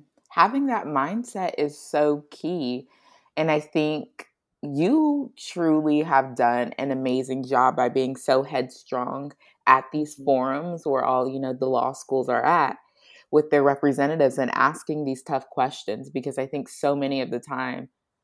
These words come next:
Speaker 1: even for me, I didn't have really a list of schools. I was thinking, "Oh, okay, it's my sophomore year. Oh, okay, it's my junior year. Here's a list of schools that I think I'm interested in." I had no idea where I wanted to be at the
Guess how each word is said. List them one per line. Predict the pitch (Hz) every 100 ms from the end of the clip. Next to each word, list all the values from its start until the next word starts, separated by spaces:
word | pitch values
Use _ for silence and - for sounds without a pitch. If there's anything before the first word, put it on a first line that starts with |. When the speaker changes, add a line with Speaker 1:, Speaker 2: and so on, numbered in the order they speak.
| _ _ _ _ _
Speaker 1:
even | 160 196 208 185
for | 175 143
me, | 156 147
I | 131 170
didn't | 208 185
have | 175 151 139
really | 143 143 135
a | 123
list | 123 131 -
of | 127
schools. | - 127 123 123
I | 147
was | 151
thinking, | - 127 135 139
"Oh, | - 175 170 165 - 160
okay, | 156 147 135 131 135 _ _ _ 151
it's | 151 -
my | 156 147
sophomore | 147 143 127 131 127
year. | 120 123 127 135 104
Oh, | 143
okay, | 143 151 131
it's | 131
my | 135 127
junior | 127 120 120
year. | 123 117 143
Here's | 175 196
a | 180
list | 135 139 -
of | 131
schools | - - 123 123
that | 117 113
I | 127
think | 127 110
I'm | 117 107
interested | 127 - 120 - -
in." | 117 131 147 _ _
I | 139
had | 160 135 -
no | 135 135 135 147 190
idea | 139 127 113
where | 110 113
I | 113 113 -
wanted | 120 113 110
to | -
be | - 107
at |
the | -